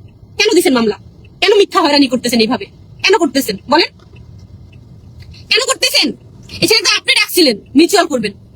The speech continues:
আপনাদের মধ্যে ঝামেলা হয়েছে, এক কথা দুই কথায় আপনি, আপনি মারছেন, আপনার ছেলে পেলে মারছেন। দেখেন, মেরে তো তার মাথা ফাটাইছেন, আবার আ-, আমাদের নামেই মামলা দিছেন, মিথ্যা মামলা, মিথ্যা মামলা দিছেন আপনি,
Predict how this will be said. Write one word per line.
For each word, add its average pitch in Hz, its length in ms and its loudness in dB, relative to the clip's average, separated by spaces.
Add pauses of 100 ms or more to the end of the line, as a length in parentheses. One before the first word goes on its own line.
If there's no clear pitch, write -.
(520)
আপনাদের 427 280 0
মধ্যে 415 140 2
ঝামেলা 359 260 2
হয়েছে, 381 240 0 (640)
এক - 120 -4
কথা 415 160 -4
দুই 359 140 2
কথায় 392 280 -2 (580)
আপনি, 381 340 0 (400)
আপনি - 280 -4
মারছেন, 339 240 0
আপনার 494 220 -2
ছেলে 403 160 0
পেলে 302 140 0
মারছেন। 247 220 -4
দেখেন, 403 160 0 (380)
মেরে 349 140 0
তো 302 60 -14
তার 359 180 0
মাথা 311 180 2
ফাটাইছেন, 240 360 -2 (100)
আবার 285 180 -2 (280)
আ-, 294 120 -2
আমাদের 294 260 2
নামেই 277 200 4
মামলা 220 220 2
দিছেন, 202 240 -4
মিথ্যা 311 260 0
মামলা, 208 260 -8 (640)
মিথ্যা 466 400 2
মামলা 453 240 -2
দিছেন 339 240 0
আপনি, 247 260 -2